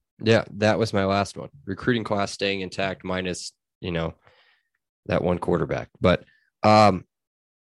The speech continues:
yeah, going back to, like, what you said, it used to be, like, we'd go through the offer list and you'd look and it'd just be a bunch of mac schools, maybe, like, an Indiana State thrown in or something. And then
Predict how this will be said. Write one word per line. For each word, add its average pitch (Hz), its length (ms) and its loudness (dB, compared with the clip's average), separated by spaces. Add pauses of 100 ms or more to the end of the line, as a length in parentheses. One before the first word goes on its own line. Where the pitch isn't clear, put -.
(160)
yeah, 143 260 2
going 151 260 4
back 160 160 6
to, 160 60 -2
like, 147 140 2
what 139 140 -2
you 151 60 -2
said, 127 220 -2
it 90 80 -4
used 139 180 -8
to 139 60 -8
be, 120 200 -2
like, 98 300 -4 (220)
we'd 120 240 -8
go 131 160 2
through 135 300 -8
the 120 120 -6
offer 101 460 -6
list 87 300 -10
and 95 100 -8
you'd 98 180 -6
look 113 380 0
and 95 100 -6
it'd 87 120 -6
just 107 180 -6
be 117 80 2
a 110 80 2
bunch 107 220 -2
of 110 40 -2
mac 98 300 -2
schools, 98 500 -4
maybe, 92 220 -4
like, 90 160 -2
an 76 80 -8
Indiana 92 340 -4
State 90 380 -4
thrown 87 240 -6
in 85 220 -6
or 82 80 -6
something. 82 400 -8 (680)
And 110 180 0
then 127 340 2